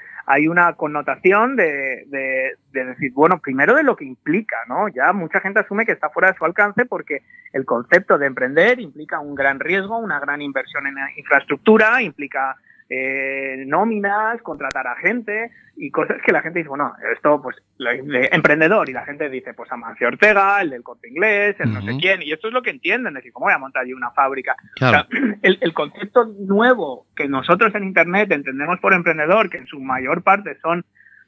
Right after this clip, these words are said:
Speaker 1: eh, personas, digamos, negocios unipersonales, marcas personales, freelancers,
Speaker 3: Claro, es que la
Speaker 1: etcétera,
Speaker 3: palabra
Speaker 1: etcétera,
Speaker 3: freelance a mí me parece
Speaker 1: se,
Speaker 3: como
Speaker 1: se equipara más al concepto de autónomo. Es que
Speaker 3: Sí.
Speaker 1: realmente... Eh, cada vez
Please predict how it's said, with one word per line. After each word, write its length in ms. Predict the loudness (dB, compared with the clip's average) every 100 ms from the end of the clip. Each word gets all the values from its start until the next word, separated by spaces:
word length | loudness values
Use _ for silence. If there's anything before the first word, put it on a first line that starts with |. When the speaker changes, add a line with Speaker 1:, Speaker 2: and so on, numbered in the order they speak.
| _
Speaker 1:
eh, 220 | 0 2 2
personas, 640 | -2 0 4 4 2 -2
digamos, 280 | -4 -2 -2
negocios 400 | -4 -6 -6 -6
unipersonales, 840 | -8 -4 -4 -4 4 4 4 0
marcas 340 | -6 -4 -4 -4
personales, 600 | -8 -8 2 2 2 -4 -2
freelancers, 720 | 2 4 4 0 -8 -12 -14 _
Speaker 3:
Claro, 200 | 0 2 2
es 60 |
que 80 | 4
la 60 | 2
Speaker 1:
etcétera, 60 |
Speaker 3:
palabra 200 | 4 4 4
Speaker 1:
etcétera, 80 | 2
Speaker 3:
freelance 280 | 4 2 2
a 20 | -2
mí 100 | -2
me 100 | -2
parece 560 | -2 2 2 2 -2 -6 _ _ _
Speaker 1:
se, 60 | -2
Speaker 3:
como 360 | 4 4 4
Speaker 1:
se 60 | 2
equipara 420 | 0 2 4 4
más 160 | 2 -2
al 80 | -6
concepto 340 | -8 -8 -6
de 60 | -4
autónomo. 680 | -4 -4 -2 0 -2 -4
Es 60 | -6
que 140 | 0 2
Speaker 3:
Sí. 20 |
Speaker 1:
realmente... 540 | 2 2 -4 -4 -6 -8 _ _ -4
Eh, 340 | 0 2 0 _ -16 -6
cada 280 | 4 4 4
vez 220 | 0 -2